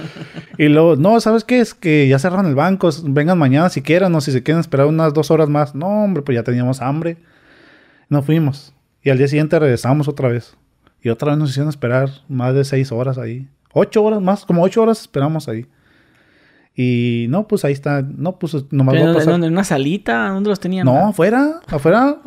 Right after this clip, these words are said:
Speaker 1: Ni siquiera nos, no.
Speaker 2: ¿En la calle?
Speaker 1: En la calle.
Speaker 2: ¿Arriba del carro?
Speaker 1: Arriba del carro, todos asoleados ahí. Entonces, ahí andamos perdiendo el tiempo, matando el tiempo ahí en, haciendo videos o tomándonos fotos, pero n-, ya traíamos hambre.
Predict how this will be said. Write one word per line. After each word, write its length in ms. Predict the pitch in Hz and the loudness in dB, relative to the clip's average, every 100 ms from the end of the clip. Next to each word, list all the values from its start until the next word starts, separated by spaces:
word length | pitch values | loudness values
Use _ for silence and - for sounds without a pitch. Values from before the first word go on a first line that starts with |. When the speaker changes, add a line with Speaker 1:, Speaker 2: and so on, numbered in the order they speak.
| 226 208 | -10 -2
Speaker 1:
Ni 220 | 165 151 | 0 2
siquiera 340 | 143 151 175 | 2 2 2
nos, 260 | 202 185 147 | 2 0 -2
no. 280 | 127 120 185 | -4 -4 0
Speaker 2:
¿En 120 | 208 | 2
la 120 | 156 131 | 2 0
calle? 260 | 196 339 349 | 0 0 0
Speaker 1:
En 120 | 127 | 0
la 120 | 110 | -2
calle. 280 | 120 156 240 | -2 -2 -2
Speaker 2:
¿Arriba 220 | 151 185 | -2 0
del 100 | 190 | 0
carro? 340 | 170 208 247 175 | 0 -2 -2 0
Speaker 1:
Arriba 220 | 135 156 | 2 2
del 120 | 151 | 2
carro, 320 | 143 131 190 190 | 2 0 0 0
todos 180 | 180 | 0
asoleados 520 | 180 - 131 131 165 165 | 0 -2 0 0 0 0
ahí. 280 | 135 156 - _ _ _ - _ - - - - | -2 -4 -10 _ _ _ -20 _ -14 -12 -12 -6
Entonces, 720 | 110 - 113 123 147 139 - | -6 -4 -4 -2 -4 -6 -6
ahí 220 | 123 120 135 | -4 0 2
andamos 640 | 147 151 160 135 - - _ | 2 2 2 0 -6 -20 _
perdiendo 320 | 147 131 131 151 | 0 2 2 2
el 80 | 143 | 0
tiempo, 720 | 151 165 175 170 165 151 127 | 0 0 2 4 4 4 2
matando 320 | 131 139 151 | 0 2 0
el 80 | 156 | 0
tiempo 300 | 143 151 165 | -2 0 0
ahí 220 | 156 160 | 0 2
en, 540 | 156 147 131 123 107 - | 0 -2 -2 -4 -6 -8
haciendo 320 | 113 127 127 | -8 -4 -2
videos 440 | 143 107 113 127 - | -2 -2 -2 -4 -6
o 180 | 117 107 | -10 -8
tomándonos 460 | 120 113 135 135 | -8 -4 0 -2
fotos, 380 | 165 202 135 160 | -2 -6 -2 -4
pero 200 | 156 131 | -2 -2
n-, 300 | 117 107 120 - - | -2 -6 -12 -14 -8
ya 80 | 139 | -4
traíamos 400 | 135 156 170 160 | 2 2 2 2
hambre. 380 | 127 147 196 | 2 2 0